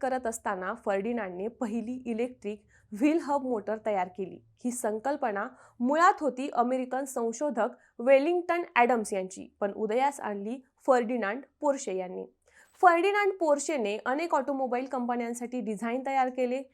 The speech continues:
मर्सिडीज बेन्झचाही यात समावेश होतो. पुढं त्यांनी Volkswagen टाइप कारची रचना केली.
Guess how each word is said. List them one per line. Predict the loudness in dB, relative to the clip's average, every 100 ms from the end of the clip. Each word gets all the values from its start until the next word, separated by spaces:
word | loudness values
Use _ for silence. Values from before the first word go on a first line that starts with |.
| _ _ -4
मर्सिडीज | 4 6 6 2 -2 -2 -4
बेन्झचाही | 2 4 4 2 0 0 -2
यात | -2
समावेश | 0 -2 0 0 -2
होतो. | -8 -12 -14 -16 _ _
पुढं | 0 2
त्यांनी | 2 0 -2 -4 -8 -20 -4 4
Volkswagen | 4 4 2 2 2 -2 0
टाइप | 2 4 2 0
कारची | 0 0 -4
रचना | -4 -2 -4
केली. | -4 -6 -6